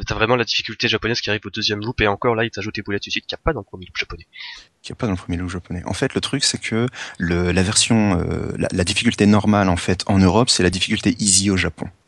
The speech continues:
Speaker 2: Tout simplement.
Speaker 1: D'accord.
Speaker 2: Sur la, sur la P C B, euh, il suffit de changer le, changer le truc. Donc, si vous voulez jouer sur la P C B européenne avec la difficulté japonaise, faut mettre le jeu en hard.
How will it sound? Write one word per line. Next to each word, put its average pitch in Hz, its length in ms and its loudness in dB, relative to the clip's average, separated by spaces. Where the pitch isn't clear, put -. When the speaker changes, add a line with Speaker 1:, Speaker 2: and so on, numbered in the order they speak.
Speaker 2:
Tout 104 100 0
simplement. - 380 6
Speaker 1:
D'accord. - 160 0
Speaker 2:
Sur 87 100 0
la, 90 180 4
sur - 200 4
la 101 100 4
P 107 80 2
C 98 220 4
B, 98 80 -2
euh, 98 180 0
il 95 60 -2
suffit - 260 -4
de - 60 2
changer 92 260 0
le, 92 220 -4
changer 92 260 -4
le - 60 -8
truc. - 200 -14
Donc, 120 100 4
si - 120 4
vous 147 60 0
voulez 156 220 4
jouer 123 300 6
sur - 240 2
la 120 120 4
P 120 100 2
C 110 220 4
B 95 180 -2
européenne 113 720 4
avec 117 240 2
la 107 80 4
difficulté 107 460 -2
japonaise, 98 440 4
faut - 100 -2
mettre - 180 2
le 98 60 2
jeu 131 80 4
en 151 80 6
hard. - 340 0